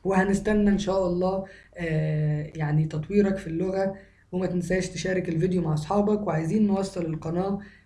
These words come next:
لعشرة آلاف مشترك قبل ان شاء الله ال-، السنة ما تخلص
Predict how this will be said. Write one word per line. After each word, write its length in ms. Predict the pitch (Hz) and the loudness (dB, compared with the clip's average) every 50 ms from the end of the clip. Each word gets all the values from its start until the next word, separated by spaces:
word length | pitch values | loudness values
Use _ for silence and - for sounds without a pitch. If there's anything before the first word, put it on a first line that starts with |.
| _ _ | _ _
لعشرة 760 | 165 175 180 175 165 175 170 160 185 185 202 180 160 156 165 | 2 4 4 4 2 0 -2 -4 -2 -2 -2 -2 -2 -4 -2
آلاف 280 | 160 180 190 180 - 180 | -2 -2 -2 -2 -4 -4
مشترك 680 | 165 156 156 - - 196 202 214 220 202 208 - - - _ _ _ _ _ _ _ _ - - - - _ _ _ _ - _ _ _ - - - - | -6 -8 -6 -4 0 4 4 4 4 2 -2 -8 -14 -18 _ _ _ _ _ _ _ _ -20 -20 -20 -20 _ _ _ _ -20 _ _ _ -20 -16 -6 -2
قبل 240 | 202 190 180 185 180 | 0 0 2 2 2
ان 300 | 170 160 160 165 160 160 | 2 0 -2 -2 -4 -4
شاء 240 | - 185 185 180 | -4 -4 -4 -4
الله 280 | 175 175 175 180 180 180 175 - | -2 -2 0 0 0 0 0 -2
ال-، 720 | 170 160 156 151 151 147 120 123 131 135 139 147 - - - _ - - | -4 -6 -4 -4 -4 -6 -6 -8 -8 -10 -12 -12 -14 -16 -18 _ -16 -10
السنة 420 | 160 156 151 - - 190 185 180 | -8 -8 -8 -6 -6 -4 -2 -2
ما 80 | 170 160 | -2 0
تخلص 580 | 160 208 202 202 208 220 220 226 220 - - | 2 2 2 2 2 0 0 0 -2 -6 -14